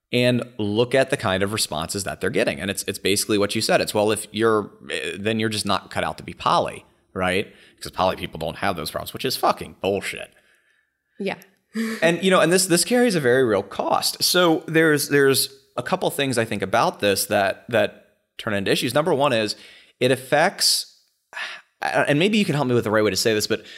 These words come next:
Speaker 1: I wanna say, like, it affects the type of, of education that's available. Like, not, like, the style of education in terms of, like, what kind of education is it? Like, is it coaching? Is it this? Is it that? Is it books?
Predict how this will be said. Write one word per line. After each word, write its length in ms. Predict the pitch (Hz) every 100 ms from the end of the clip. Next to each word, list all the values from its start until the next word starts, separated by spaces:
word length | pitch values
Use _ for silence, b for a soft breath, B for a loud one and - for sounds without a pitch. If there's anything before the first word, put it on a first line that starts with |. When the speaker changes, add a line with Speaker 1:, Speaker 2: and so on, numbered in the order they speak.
| B
Speaker 1:
I 120 | - 135
wanna 140 | 233
say, 180 | - 220
like, 100 | 139
it 80 | 135
affects 360 | - 147 -
the 100 | -
type 480 | - - 127 120 120
of, 260 | 120 104 95
of 240 | 107 104 98
education 460 | 107 101 107 101
that's 120 | 95 90
available. 300 | 92 87 90
Like, 140 | 95
not, 180 | 143 -
like, 160 | 170
the 100 | -
style 480 | - - - 98 95
of 80 | 95
education 480 | 92 92 101 90 90
in 80 | 85
terms 280 | 92 90
of, 80 | 85
like, 260 | 80 71 -
what 160 | 76
kind 180 | - 78
of 80 | 73
education 520 | 71 - 82 78 -
is 100 | 76
it? 140 | 69 -
Like, 100 | -
is 80 |
it 80 | 90 98
coaching? 420 | 160 127 52 64
Is 100 | 92
it 100 | 80
this? 220 | 71 -
Is 140 | 82
it 80 | 82
that? 220 | 82 76
Is 100 | 82
it 80 | 90
books? 200 | 87 92